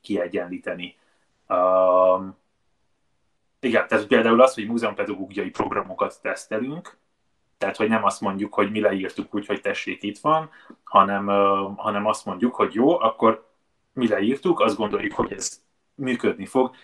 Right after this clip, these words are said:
nézzük meg, és megcsináljuk a programot egy gyerekcsoporttal, ahol kikérjük a véleményüket részletesen, és ezt megcsináljuk mondjuk kétszer, üm,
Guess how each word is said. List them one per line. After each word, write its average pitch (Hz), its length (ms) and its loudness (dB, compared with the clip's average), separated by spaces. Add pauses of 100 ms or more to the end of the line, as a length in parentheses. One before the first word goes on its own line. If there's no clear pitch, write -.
nézzük 104 480 -2
meg, 143 380 -4 (180)
és - 440 0 (100)
megcsináljuk 113 600 0
a 107 80 4
programot 101 460 0
egy 92 100 -8
gyerekcsoporttal, 107 720 0
ahol 92 180 0
kikérjük 101 460 -4
a 98 80 -2
véleményüket 95 680 -6
részletesen, 110 640 -2 (320)
és - 180 0
ezt 87 160 0
megcsináljuk 101 600 -4
mondjuk 95 340 -8
kétszer, 151 560 -6 (420)
üm, 95 640 2